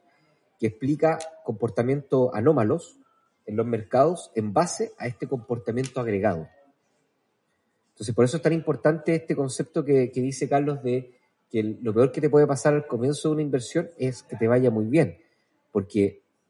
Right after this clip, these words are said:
puede reforzar ese, ese sesgo, y muchas veces, y, y cuando es más peligroso ese sesgo, es cuando las personas no saben que no saben. O sea, porque el primer paso,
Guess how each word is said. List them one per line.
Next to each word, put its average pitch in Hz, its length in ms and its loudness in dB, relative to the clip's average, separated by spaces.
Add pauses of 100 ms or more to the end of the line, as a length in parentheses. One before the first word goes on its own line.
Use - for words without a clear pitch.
(300)
puede 143 240 6
reforzar 127 840 -4
ese, 143 440 0
ese 123 200 -10
sesgo, 117 460 -4 (720)
y 107 60 -6
muchas 170 320 0
veces, 165 340 2
y, 113 280 -4
y 101 280 -8
cuando 104 260 -2
es 101 60 -2
más 131 160 0
peligroso 143 380 -4
ese 147 160 -14
sesgo, 175 320 -6
es 190 80 -8
cuando 123 460 -4 (280)
las 107 140 -2
personas 143 380 0
no 127 100 -2
saben 151 340 0
que 135 120 -4
no 107 100 -4
saben. 90 320 -4
O - 1400 -20
sea, 98 140 -2
porque 104 380 -6 (240)
el 98 120 -14
primer 135 320 0
paso, 196 460 -4